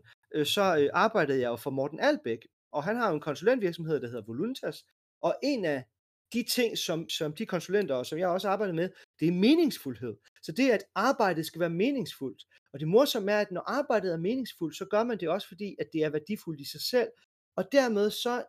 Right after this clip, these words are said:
kan man jo sige, at så kommer der også en højere identifikation mellem arbejde og person. Altså, at der er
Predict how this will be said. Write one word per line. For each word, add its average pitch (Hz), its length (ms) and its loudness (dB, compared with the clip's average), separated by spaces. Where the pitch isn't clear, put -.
kan 214 100 -2
man 190 80 -2
jo 190 80 0
sige, 226 380 -2
at 170 160 0
så - 120 -2
kommer 262 380 0
der 180 80 0
også 196 300 2
en 175 80 -2
højere 202 360 0
identifikation 170 800 -6
mellem 175 300 0
arbejde 156 560 -2
og 156 120 -8
person. 196 460 -4
Altså, 170 260 -2
at 170 180 0
der 196 80 4
er 190 260 2